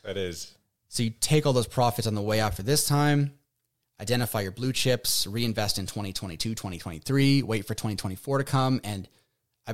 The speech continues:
Speaker 2: that is when you're gonna make those serious
Speaker 1: Mm-hmm.
Speaker 2: gains, life-changing gains for
Speaker 1: Yeah.
Speaker 2: sure.
Speaker 1: And anybody who right now who's saying they know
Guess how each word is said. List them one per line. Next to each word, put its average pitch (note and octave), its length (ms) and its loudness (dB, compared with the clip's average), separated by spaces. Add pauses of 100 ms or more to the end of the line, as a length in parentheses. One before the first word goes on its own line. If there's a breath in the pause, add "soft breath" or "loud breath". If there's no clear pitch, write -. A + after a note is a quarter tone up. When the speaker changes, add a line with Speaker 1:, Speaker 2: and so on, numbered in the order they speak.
Speaker 2:
that A#2 200 2
is C#3+ 100 2
when B2 100 4
you're C#3 100 2
gonna C3+ 120 6
make C3 260 4
those G2+ 220 -2
serious G#2+ 380 0
Speaker 1:
Mm-hmm. F#2+ 100 -2
Speaker 2:
gains, A#2+ 260 0
life-changing C#3 500 0
gains B2+ 280 -6
for G2+ 100 -12
Speaker 1:
Yeah. F2 60 -6
Speaker 2:
sure. A2 280 -8 (200)
Speaker 1:
And C3+ 100 -4
anybody E3 400 2
who E3 100 0
right A#2+ 200 4
now G2+ 220 0
who's G2+ 200 -2
saying F#2+ 300 0
they F2+ 100 -2
know F2 240 -2